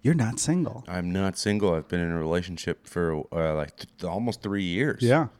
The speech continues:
Speaker 2: Yeah.
Speaker 1: People are, like, already like, "How is he on the podcast?" Again, best of series.
Speaker 2: Yeah, you can be in a relation.
Speaker 1: On the show, if you have been on the episode when you were single, we come back and check it.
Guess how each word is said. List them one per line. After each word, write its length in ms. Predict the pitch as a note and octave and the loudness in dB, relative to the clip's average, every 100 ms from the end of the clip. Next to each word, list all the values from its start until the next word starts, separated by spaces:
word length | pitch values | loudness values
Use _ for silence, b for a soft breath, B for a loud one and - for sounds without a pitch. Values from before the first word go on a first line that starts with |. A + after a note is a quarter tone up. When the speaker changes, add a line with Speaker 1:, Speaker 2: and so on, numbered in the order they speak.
| _ - | _ -6
Speaker 2:
Yeah. 300 | F#2+ C3 - _ _ | -4 -2 -6 _ _
Speaker 1:
People 220 | - A2 A2+ | 0 6 8
are, 120 | G#2+ | 6
like, 200 | G#2 G#2 | 4 2
already 280 | G2+ F#2+ F#2+ | 2 2 0
like, 160 | F#2+ | -2
"How 220 | - D#3 G#3 | 2 4 4
is 120 | - | 4
he 100 | B2 | 2
on 100 | C3 | 2
the 80 | B2+ | 2
podcast?" 400 | D3 B2+ G2 - | 2 2 -4 -6
Again, 380 | A#2 A#2 F#2+ | 2 2 2
best 340 | G2 A#2+ A#2 - | 4 4 4 4
of 160 | A#2 | 4
series. 380 | - B2 B2+ B2 | 6 6 6 6
Speaker 2:
Yeah, 120 | A#2+ G#2+ | 8 8
you 180 | G2 | 6
can 180 | G#2+ G2+ | 4 2
be 180 | F2+ A#2 | 4 4
in 80 | A2 | 4
a 60 | |
relation. 720 | G2+ F#2+ F#2+ F#2+ E2 - - - _ _ _ _ - | 4 4 4 4 2 -4 -6 -14 _ _ _ _ 4
Speaker 1:
On 200 | B2+ D3+ | 8 8
the 60 | |
show, 320 | C#3+ - B2 A2+ | 8 8 6 6
if 180 | G2+ C3 | 2 6
you 180 | C3 | 8
have 220 | A#2 A2 G#2 | 8 6 8
been 160 | A#2+ | 6
on 200 | A#2 A#2 | 6 4
the 100 | A2+ | 2
episode 440 | A2 - A#2 A2 G#2 | -2 0 0 2 2
when 120 | G#2 | 0
you 100 | G#2 | 0
were 100 | G#2 | -2
single, 280 | - G#2+ G2+ | -4 -4 -6
we 100 | G#2 | -8
come 220 | - G#2 | -4 -2
back 220 | G2+ G2 | -2 -4
and 100 | G2+ | -6
check 260 | - G2 - | -6 -8 -10
it. 100 | G#2 | -12